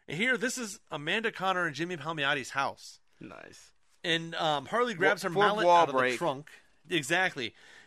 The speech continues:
Speaker 1: And basically goes through and smashes their house for all the stuff they've put her through. 'Cause, uh, and she mentions in here, it's like, "When you took over m-, this book, all I had to do was say little one-liners, and I was just a sidekick for Joker. That was it.
Speaker 2: <laughs>
Speaker 1: I didn't have to do anything else. It,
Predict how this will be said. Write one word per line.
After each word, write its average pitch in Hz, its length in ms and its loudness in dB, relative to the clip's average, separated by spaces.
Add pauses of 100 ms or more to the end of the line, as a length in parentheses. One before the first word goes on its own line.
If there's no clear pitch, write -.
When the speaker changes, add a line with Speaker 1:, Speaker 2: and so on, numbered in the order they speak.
(100)
Speaker 1:
And 151 140 0
basically 226 320 0
goes 202 180 2
through 220 160 -2
and 175 80 -6
smashes 208 540 -2
their 175 180 2
house 160 480 -2 (140)
for 160 260 -2
all 185 220 2
the 214 80 -6
stuff 190 320 -2
they've 165 160 -4
put 180 160 -2
her 175 100 -2
through. 113 280 -8 (380)
'Cause, 160 320 2
uh, 185 400 -8
and 180 160 -2
she 208 120 -4
mentions 208 340 0
in 214 100 2
here, 175 200 0
it's 143 100 -4
like, 139 140 -2
"When 156 100 -4
you 220 100 -4
took 220 180 -6
over 214 260 0
m-, 185 240 -12
this 185 160 -2
book, 170 440 -2 (720)
all 269 240 4
I 262 120 4
had 226 220 0
to 190 80 -6
do 196 240 0
was 160 220 -4
say 240 180 -4
little 226 220 0
one-liners, 175 540 0
and 175 100 0
I 180 60 4
was 180 100 -2
just 220 180 -6
a 202 40 -8
sidekick 220 520 -4
for 175 140 -6
Joker. 196 360 0
That 214 140 2
was 240 120 0
it. 175 180 2
Speaker 2:
<laughs> - 20 -8
Speaker 1:
I 107 680 -2
didn't 302 160 0
have 269 140 0
to 254 80 -10
do 294 200 0
anything 269 300 -6
else. 262 180 0
It, 285 80 -6